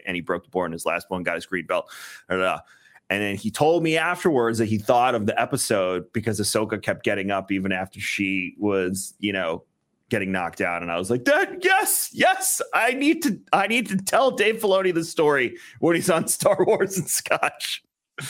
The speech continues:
So, um, yeah, that was a, that was a, a, a good dad moment. Speaking of, before we continue, Tim,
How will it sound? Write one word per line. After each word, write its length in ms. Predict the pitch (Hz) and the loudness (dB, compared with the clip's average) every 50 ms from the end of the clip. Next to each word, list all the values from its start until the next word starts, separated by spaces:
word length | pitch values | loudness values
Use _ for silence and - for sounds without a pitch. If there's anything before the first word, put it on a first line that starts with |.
| - 180 190 233 349 339 | -6 -2 0 -2 -2 -2
So, 520 | - - - - 117 104 101 101 101 101 - 135 143 160 185 - - - | -4 -4 0 2 4 4 4 2 0 -2 -6 -10 -10 -10 -10 -8 -2 0
um, 480 | 101 107 104 101 98 92 92 92 85 - - | 2 4 4 4 4 4 4 2 0 0 0
yeah, 220 | 113 101 85 92 92 | 0 0 0 0 0
that 160 | 95 101 95 | 0 0 2
was 160 | 107 101 95 | 0 0 2
a, 300 | 104 95 90 87 82 - - | 2 2 2 2 0 0 0
that 140 | 98 76 | 0 0
was 140 | 95 95 92 | 0 -2 0
a, 420 | 98 92 90 80 - 87 87 78 - - | 0 0 0 0 -2 -2 -4 -4 -4 -4
a, 40 | 87 | -6
a 40 | |
good 340 | 76 73 98 90 90 - - _ - 92 | -2 0 0 -2 -2 -4 -10 _ -8 -2
dad 280 | - 98 90 87 87 87 98 | 0 0 2 0 0 -2 -2
moment. 280 | 90 85 82 85 - | -2 -2 -2 -4 -4
Speaking 420 | - - - 196 214 226 240 180 120 | -4 -6 -4 -4 -4 -2 0 0 0
of, 260 | 98 92 92 95 - - - - _ _ _ - | 0 0 -2 -4 -10 -16 -20 -20 _ _ _ -4
before 300 | 123 120 - - 156 151 | -4 -2 0 0 0 0
we 100 | 147 143 | 0 -2
continue, 440 | - 123 107 - 127 113 95 90 78 | -2 -4 -2 -2 -2 -2 -2 -2 -4
Tim, 340 | - - 90 85 101 101 | -4 -4 -4 -4 -4 -6